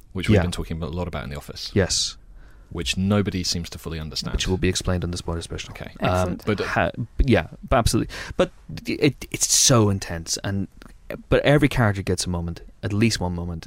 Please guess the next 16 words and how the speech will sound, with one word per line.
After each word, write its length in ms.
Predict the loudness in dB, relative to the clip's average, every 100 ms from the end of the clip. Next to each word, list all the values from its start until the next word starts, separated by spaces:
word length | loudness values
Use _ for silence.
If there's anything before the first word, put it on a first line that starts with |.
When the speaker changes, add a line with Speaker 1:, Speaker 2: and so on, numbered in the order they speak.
| -6
Speaker 2:
uh, 120 | -6 0
uh, 200 | 2 2
and, 380 | 4 4 4 0
uh, 120 | -4 -4 -8
this 300 | -2 0 2
is 80 | 4
a 120 | 4
staggering 600 | 4 2 2 4 4 2
achievement 480 | 0 0 0 -2 -6 -12 -18 -12 -4
of 160 | 2
writing, 280 | 4 4 2
and 180 | 0 0
I 80 | 0
think 180 | 0 -4
a 60 | -6 0
better. 400 | 2 4 2 0